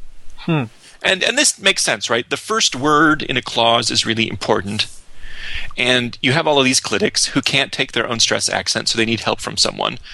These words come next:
Speaker 2: So they sort of pile up after the first stress-bearing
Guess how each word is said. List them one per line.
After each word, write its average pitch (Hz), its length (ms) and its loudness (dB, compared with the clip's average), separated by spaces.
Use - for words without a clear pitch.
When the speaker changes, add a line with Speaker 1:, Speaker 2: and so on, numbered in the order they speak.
Speaker 2:
So - 140 4
they 113 100 4
sort - 140 0
of - 100 -4
pile 127 320 4
up 104 180 0
after 113 480 0
the 110 100 -6
first 110 400 2
stress-bearing - 760 0